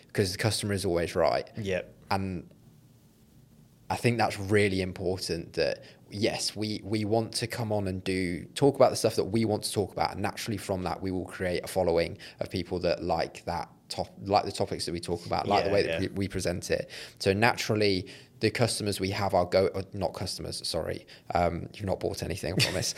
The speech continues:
Speaker 2: <laughs>
Speaker 1: Um, the,
Speaker 2: Not yet.
Speaker 1: the audience, <laughs> yeah,
Speaker 2: <laughs>
Speaker 1: the, the audience that we have naturally are going to sort of, uh, have a similar way of thinking or like the same topics.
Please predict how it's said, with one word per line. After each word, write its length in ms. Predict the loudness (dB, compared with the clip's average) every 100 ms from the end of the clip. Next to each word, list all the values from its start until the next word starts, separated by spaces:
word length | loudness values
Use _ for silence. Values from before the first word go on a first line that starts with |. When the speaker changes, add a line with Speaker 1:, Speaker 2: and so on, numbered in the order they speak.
| 0
Speaker 2:
<laughs> 20 | 8
Speaker 1:
Um, 560 | 10 12 12 12 12 10
the, 80 | 10
Speaker 2:
Not 140 | 10 10
yet. 140 | 12
Speaker 1:
the 40 | 12
audience, 360 | 12 12 12
<laughs> 40 | 12
yeah, 480 | 12 12 12 12
Speaker 2:
<laughs> 0 |
Speaker 1:
the, 360 | 10 8 0 -2
the 160 | 10 12
audience 380 | 12 12 10 6
that 100 | 4
we 120 | 6
have 240 | 10 8 8
naturally 420 | 2 2 2 4
are 100 | 6
going 240 | 4 2
to 440 | 0 4 6 4 0 -16 -18 -6
sort 240 | 2 4
of, 180 | 2 -2 -16 _ _ _ _ _ _ -14 0
uh, 260 | 2 2 0
have 260 | 0 2
a 120 | 2
similar 440 | 0 2 2 2 2
way 260 | 2 2
of 100 | 2
thinking 380 | -2 -6 -4 -6
or 100 | -2
like 180 | 0 0
the 60 | -2
same 240 | -6 -6
topics. 600 | -4 -4 -2 -4 -4 -10